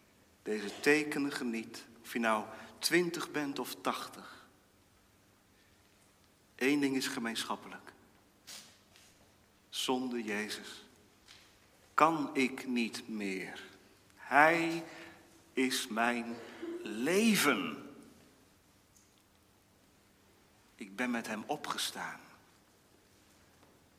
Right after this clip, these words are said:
Nadat ik eerst met hem gekruisigd ben. Ik leef niet meer.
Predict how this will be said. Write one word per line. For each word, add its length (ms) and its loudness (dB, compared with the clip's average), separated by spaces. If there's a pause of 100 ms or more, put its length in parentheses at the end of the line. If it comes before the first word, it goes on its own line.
(640)
Nadat 280 -4
ik 100 -6
eerst 340 0
met 120 -8
hem 140 -4
gekruisigd 840 -4
ben. 180 -8 (2000)
Ik 180 -2
leef 380 0
niet 160 -8
meer. 440 -10